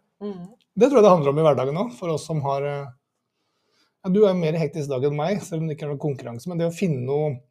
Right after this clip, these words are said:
Speaker 2: som er motpolen til det stressgreiene man har da.
Speaker 1: Ja.
Speaker 2: Og det føler jeg at vi har funnet hundre prosent her.
Speaker 1: Absolutt.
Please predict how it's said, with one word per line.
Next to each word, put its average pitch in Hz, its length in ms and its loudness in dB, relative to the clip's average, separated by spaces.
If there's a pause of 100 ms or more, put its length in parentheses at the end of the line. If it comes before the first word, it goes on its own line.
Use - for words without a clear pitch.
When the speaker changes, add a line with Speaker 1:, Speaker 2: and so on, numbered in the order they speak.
(280)
Speaker 2:
som 185 160 -6 (120)
er 170 120 -4
motpolen 156 540 -4
til 151 420 -8
det 143 160 -8
stressgreiene 147 800 -8
man 156 140 -4
har 170 120 -6
da. 190 100 -10 (340)
Speaker 1:
Ja. 170 140 -14 (720)
Speaker 2:
Og 156 60 -6
det 180 100 -2 (220)
føler 147 140 -2
jeg 131 40 -6
at 131 60 -12
vi 143 100 -6
har 135 80 -8
funnet 131 640 -8
hundre 139 340 -2
prosent 147 320 -6
her. 143 220 -6 (280)
Speaker 1:
Absolutt. 202 540 -18